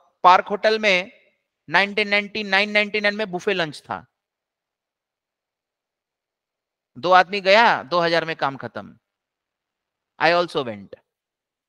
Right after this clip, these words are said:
मेरे जॉनर में आ गया ना वो चीज, तो ये मेरे जॉनर में आ जाएगा। अब बड़ा-बड़ा इन्वेस्टर देखेगा तीन, तीन रुपए मार्केट प्राइस है, माथा ही नहीं लगाएगा।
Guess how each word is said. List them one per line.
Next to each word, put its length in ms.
मेरे 200
जॉनर 340
में 120
आ 80
गया 140
ना 100
वो 140
चीज, 300
तो 60
ये 340
मेरे 160
जॉनर 380
में 120
आ 100
जाएगा। 440
अब 80
बड़ा-बड़ा 340
इन्वेस्टर 360
देखेगा 300
तीन, 340
तीन 260
रुपए 160
मार्केट 360
प्राइस 160
है, 60
माथा 240
ही 60
नहीं 100
लगाएगा। 540